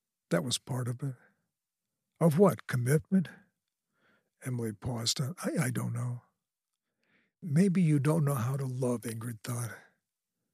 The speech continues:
"And why do you want him now?" Ingrid said. "I think he really loved me, Ingrid, probably because he didn't know who I was at the time. I've changed. I didn't know it then, but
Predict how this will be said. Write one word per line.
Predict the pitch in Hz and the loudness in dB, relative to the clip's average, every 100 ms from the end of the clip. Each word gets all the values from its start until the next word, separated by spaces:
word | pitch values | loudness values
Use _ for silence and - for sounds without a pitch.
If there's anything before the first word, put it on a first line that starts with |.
| _ _ _ _ _ _ _ | _ _ _ _ _ _ _
"And | 202 156 | 0 2
why | 226 262 | 2 0
do | 214 | 2
you | 170 | 2
want | 147 151 139 | 4 2 0
him | 127 | -2
now?" | 131 127 113 | -2 -4 -6
Ingrid | 120 123 127 117 | -8 -8 -8 -4
said. | - 123 127 120 - _ _ _ _ _ _ _ - - | -4 -4 -8 -12 -20 _ _ _ _ _ _ _ -20 -6
"I | 160 | -4
think | 202 185 | -2 0
he | 160 | 0
really | 131 165 160 151 | 2 4 6 4
loved | 147 151 131 | 2 0 0
me, | 139 139 | -2 0
Ingrid, | 139 135 143 123 _ _ - | -2 -2 -4 -6 _ _ -2
probably | 160 160 156 143 | 2 4 4 2
because | 127 139 - 143 | 2 -2 0 0
he | 139 | 0
didn't | 131 156 135 | 2 2 2
know | 139 139 | 0 0
who | 143 | -2
I | 139 139 | -2 -2
was | 135 139 139 | -2 -2 -4
at | 127 | -6
the | 147 | -10
time. | - 151 143 131 123 _ _ _ _ - _ _ - | -6 -4 -2 -4 -8 _ _ _ _ -20 _ _ -4
I've | 139 - | -4 -2
changed. | - 170 156 135 - - _ _ _ _ _ _ | 2 4 4 0 -8 -12 _ _ _ _ _ _
I | 165 | -2
didn't | 139 214 190 | 2 4 6
know | 151 156 | 6 6
it | 151 - | 4 4
then, | 151 147 | 2 2
but | 147 | 0